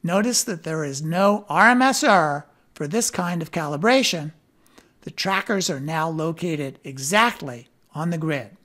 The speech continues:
Once you've calibrated, you'll want to apply the calibration grid to other shots.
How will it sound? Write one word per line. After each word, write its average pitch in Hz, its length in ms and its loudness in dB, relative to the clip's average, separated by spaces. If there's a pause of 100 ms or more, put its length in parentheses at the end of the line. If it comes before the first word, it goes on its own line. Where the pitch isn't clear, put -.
(2000)
Once 240 240 4
you've 320 160 0
calibrated, 151 840 2 (320)
you'll 160 140 -4
want 208 240 0
to 254 160 -4
apply 180 400 -2
the 233 100 -2
calibration 185 800 0
grid 135 380 -6
to - 180 -12
other 170 240 0
shots. - 640 0